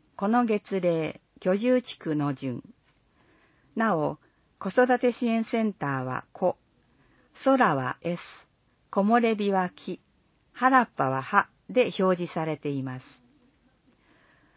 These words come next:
子育て支援センター、三軒。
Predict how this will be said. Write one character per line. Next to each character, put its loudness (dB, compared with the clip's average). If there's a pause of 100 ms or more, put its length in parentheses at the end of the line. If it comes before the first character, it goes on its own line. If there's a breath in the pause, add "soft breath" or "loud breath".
(200 soft breath)
子 -2
育 2
て 2
支 0
援 2
セ -2
ン 0
タ -6
ー、 -18
三 0
軒。 -8